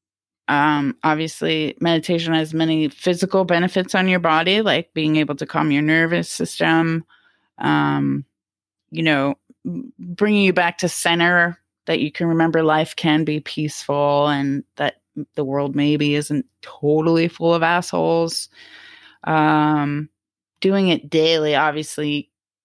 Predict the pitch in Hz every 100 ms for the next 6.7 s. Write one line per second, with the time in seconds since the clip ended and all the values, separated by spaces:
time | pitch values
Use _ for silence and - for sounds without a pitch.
0 | - - - - - _ _ _ - 165
1 | 165 160 151 147 - 165 - - - 165
2 | 185 180 180 180 - 170 170 160 160 160
3 | - 160 156 156 151 _ _ - - _
4 | _ _ _ _ _ _ - 190 180 202
5 | 196 - 208 202 208 208 208 208 208 220
6 | 214 - 220 220 202 151